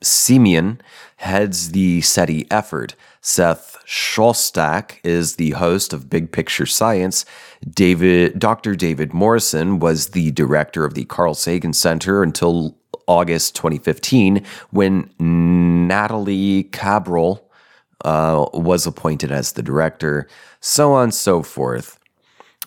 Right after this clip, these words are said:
And then a whole lot more names and everything. It, it, it's still going on.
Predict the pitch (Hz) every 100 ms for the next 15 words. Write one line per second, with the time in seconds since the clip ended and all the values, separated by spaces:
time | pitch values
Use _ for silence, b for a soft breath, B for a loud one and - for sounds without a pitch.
0 | - 87 85 85 90 90 92 90 - 117
1 | 113 107 104 98 92 85 82 82 78 76
2 | 71 65 64 62 - 50 50 - 95 98
3 | - 101 - 98 95 - - - 135 117
4 | 104 98 87 62 50